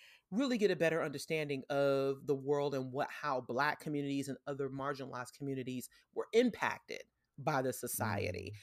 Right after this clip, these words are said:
Speaker 1: So it wasn't really a, a surprise for many of us, even though,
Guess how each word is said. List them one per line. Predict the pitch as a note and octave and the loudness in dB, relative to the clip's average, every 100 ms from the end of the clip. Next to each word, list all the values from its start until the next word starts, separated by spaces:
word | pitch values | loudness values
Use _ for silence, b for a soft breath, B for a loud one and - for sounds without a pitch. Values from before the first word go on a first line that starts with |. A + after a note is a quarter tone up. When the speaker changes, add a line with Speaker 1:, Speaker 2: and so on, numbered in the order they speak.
| B B | B B
Speaker 1:
So | - - A#3+ A3 G#3+ | -4 6 10 10 10
it | A#3 | 6
wasn't | F#3+ G#3 A#3 A#3+ A3+ | 4 4 4 4 0
really | D#3 F3 G3 G#3 G#3 F#3 - | -2 2 6 6 4 -2 0
a, | E3 D#3+ D#3+ D#3+ D3+ - | 2 4 4 2 0 -2
a | E3+ | -4
surprise | - F3+ - - - A3+ G#3+ E3 D3 C3+ | 0 -2 -2 -10 -4 4 6 6 4 0
for | - C#3+ | -2 -2
many | C#3 A#2+ - | 0 0 -2
of | - | -2
us, | - - | -2 0
even | F#3+ G#3 G#3 F#3+ | 0 2 2 2
though, | E3 D#3 D3+ D3 | 2 6 6 4